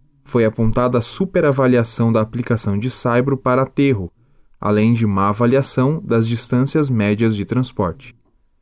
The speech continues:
As falhas foram, então, comunicadas à administração municipal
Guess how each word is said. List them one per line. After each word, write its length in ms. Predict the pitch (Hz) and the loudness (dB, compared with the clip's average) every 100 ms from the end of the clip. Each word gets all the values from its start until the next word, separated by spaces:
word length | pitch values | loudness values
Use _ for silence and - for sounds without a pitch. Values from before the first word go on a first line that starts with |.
| _ _ _ - | _ _ _ -10
As 180 | 101 | -8
falhas 480 | - 107 131 135 131 | -4 0 2 2 0
foram, 400 | - 117 110 107 | -2 2 4 4
então, 380 | 117 131 127 151 | 2 2 0 0
comunicadas 720 | 143 113 113 113 117 120 120 | 2 2 2 0 0 0 0
à 60 | 113 | 0
administração 720 | 123 147 139 135 135 - 101 | 2 0 0 0 -2 0 0
municipal 680 | 101 113 - - 127 135 | 0 0 -2 -2 0 0